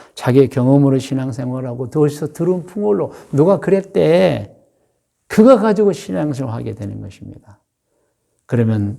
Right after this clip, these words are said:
평생 신앙생활을 하지만 사실상 잘못하는 거예요. 여러분,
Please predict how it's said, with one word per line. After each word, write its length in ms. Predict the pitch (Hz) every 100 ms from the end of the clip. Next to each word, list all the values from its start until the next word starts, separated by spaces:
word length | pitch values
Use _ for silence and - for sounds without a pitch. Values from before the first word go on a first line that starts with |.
| -
평생 680 | - 190 214 202 - 185 180
신앙생활을 920 | 165 - 170 151 143 143 127 123 120 101
하지만 600 | 120 101 110 110 87 - _ _ _ _
사실상 640 | - - 185 160 - 160
잘못하는 640 | 143 120 117 107 107 107 -
거예요. 180 | _ _ _ _ _ _ _ _ _ _ _ _ _ 98
여러분, 200 | 95